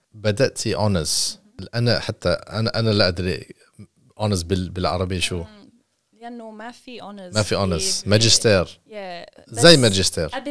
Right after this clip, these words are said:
Speaker 2: الماجستير.
Speaker 1: قبل الماجستير.
Speaker 2: زي ماجستير. So it's like you have your undergrad, honors, masters,
Speaker 1: ماسترز.
Speaker 2: دكتوراه،
Speaker 1: دكتوراه.
Speaker 2: بي اتش دي, you
Speaker 1: نعم.
Speaker 2: know.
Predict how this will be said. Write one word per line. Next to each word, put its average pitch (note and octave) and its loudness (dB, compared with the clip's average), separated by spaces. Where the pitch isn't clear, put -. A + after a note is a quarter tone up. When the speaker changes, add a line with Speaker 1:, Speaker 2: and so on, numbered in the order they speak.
Speaker 2:
الماجستير. F#3+ -8
Speaker 1:
قبل A2+ 4
الماجستير. E2+ -2
Speaker 2:
زي C4 -8
ماجستير. G3 -18
So G3 -14
it's - -14
like F#3+ -16
you F3+ -20
have F3 -18
your - -20
undergrad, F#3 -18
honors, G3 -14
masters, F3+ -16
Speaker 1:
ماسترز. - -4
Speaker 2:
دكتوراه، F2+ -14
Speaker 1:
دكتوراه. E2 -6
Speaker 2:
بي D2+ -6
اتش - -14
دي, - -20
you - -20
Speaker 1:
نعم. F2+ -4
Speaker 2:
know. - -16